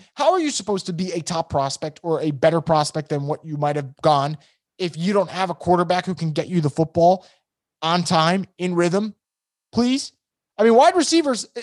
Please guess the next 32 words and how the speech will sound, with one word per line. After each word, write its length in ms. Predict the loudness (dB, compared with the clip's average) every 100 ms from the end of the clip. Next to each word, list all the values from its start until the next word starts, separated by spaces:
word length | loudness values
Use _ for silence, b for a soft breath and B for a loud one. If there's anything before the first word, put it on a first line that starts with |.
| -10
it's 160 | -6
funny 240 | 0 0 0
'cause 180 | -4 -4
as 160 | -4
talented 440 | -4 2 2 2 0
as 100 | 2
they 100 | 6
are, 300 | 6 6 0 b b _
they 180 | 0 2
can 160 | 0
be 100 | 2
useless 640 | 4 6 6 4 -6 -6
if 100 | -8
they 80 | -6
don't 120 | 2
have 120 | 2 4
a 40 |
good 160 | -2 4
quarterback 480 | 4 4 0 0
'cause 140 | -2 2
someone 200 | 4 4
has 140 | 2
to 80 | -2
throw 280 | 0 4 4
them 140 | 4
the 80 | 2
football. 600 | 2 2 4 2 2 _ _ _ _ _ -10
So, 300 | 2 4 4
Kawaan 440 | 2 4 4 4
Baker, 520 | 2 2 -2 -4 -6 _ _ _ _ _ _ _ _ _ _ -2
man, 380 | 4 4 4 0
uh, 160 | -2